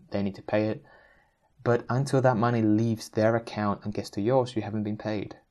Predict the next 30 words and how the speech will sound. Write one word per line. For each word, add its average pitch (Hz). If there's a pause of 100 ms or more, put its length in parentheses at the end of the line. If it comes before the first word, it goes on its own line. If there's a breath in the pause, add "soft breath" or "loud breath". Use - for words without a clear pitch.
(540)
Until 117
then, 127
you 107
have 110
to -
chase 110
it 107
up. 113
You -
have -
to 104
be 104
on 117
the 113
phone 113
or 110
on 117
email 107
and 101
keep -
checking 104
to -
see -
why 101
people 95
haven't 95
paid 98
you 95
on 92
that. 95